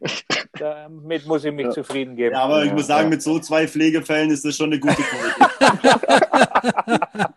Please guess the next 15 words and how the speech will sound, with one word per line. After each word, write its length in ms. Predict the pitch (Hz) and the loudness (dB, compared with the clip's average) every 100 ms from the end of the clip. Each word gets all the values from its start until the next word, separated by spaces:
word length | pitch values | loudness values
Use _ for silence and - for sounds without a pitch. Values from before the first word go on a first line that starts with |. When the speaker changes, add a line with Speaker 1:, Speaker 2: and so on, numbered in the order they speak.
| 202 - _ 185 - - 151 _ - - - 160 143 - _ | -6 -6 _ -8 -8 -12 -12 _ -16 -16 -16 -16 -16 -18 _
Speaker 2:
Stimmt, 340 | 139 135 226 180 | -8 -2 -2 0
es 60 | |
war, 260 | 175 170 - _ - | 0 0 -2 _ -6
war 160 | 175 | -2
eine 140 | 180 180 | -2 -6
schwierige 540 | - 180 196 190 185 | -10 -6 -4 0 2
Aufgabe, 540 | 180 180 180 170 160 156 | 2 0 -2 -2 -4 -12
zumindest 300 | 165 139 139 | -8 -2 0
Speaker 3:
Ja, 140 | 139 | 0
Speaker 2:
in 40 | 151 | 0
meiner 180 | 147 | 0
Speaker 3:
voll. 100 | 131 | 0
Speaker 2:
Karriere 300 | 131 151 151 - 147 | -2 -4 -2 -2 -4
noch, 120 | 127 | -4
ja. 340 | - 139 139 | -2 -4 -8